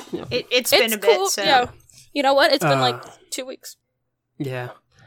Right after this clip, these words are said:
Speaker 1: Uh, okay. So we learned that,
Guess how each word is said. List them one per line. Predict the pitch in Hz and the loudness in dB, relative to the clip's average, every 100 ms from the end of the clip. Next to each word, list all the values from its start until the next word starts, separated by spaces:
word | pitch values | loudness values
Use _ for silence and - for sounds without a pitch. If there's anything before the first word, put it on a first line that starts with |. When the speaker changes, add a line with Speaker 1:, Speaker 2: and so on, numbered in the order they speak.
| _ _ _ _ _ _ | _ _ _ _ _ _
Speaker 1:
Uh, | 120 165 196 185 - - - - 165 | -20 -18 -18 -20 -20 -20 -20 -12 -8
okay. | 151 139 123 - - _ _ _ _ _ _ _ _ _ _ - _ _ _ | -8 -8 -12 -16 -20 _ _ _ _ _ _ _ _ _ _ -20 _ _ _
So | - 165 160 | 2 4 8
we | 170 | 10
learned | 208 190 175 | 10 10 10
that, | 190 180 180 | 10 8 4